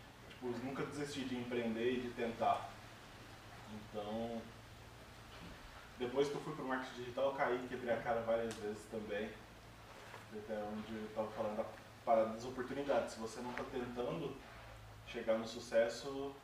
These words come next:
você não vai ver as oportunidades que aparecem, você não vai abraçar elas. Foi onde eu caí aí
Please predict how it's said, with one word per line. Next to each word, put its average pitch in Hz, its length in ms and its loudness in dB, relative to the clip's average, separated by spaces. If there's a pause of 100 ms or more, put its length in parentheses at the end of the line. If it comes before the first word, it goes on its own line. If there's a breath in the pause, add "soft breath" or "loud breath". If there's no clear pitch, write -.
você - 140 -12
não 123 80 -6
vai 139 120 8
ver 120 100 2
as 113 80 -2
oportunidades 110 640 -4
que 107 100 -10
aparecem, 107 360 -4
você 117 160 -10
não 117 100 -6
vai 117 100 0
abraçar 120 440 -2
elas. - 200 0 (1200)
Foi 113 180 -2
onde 110 200 0
eu 117 280 2 (460)
caí 110 140 -2
aí 104 320 -4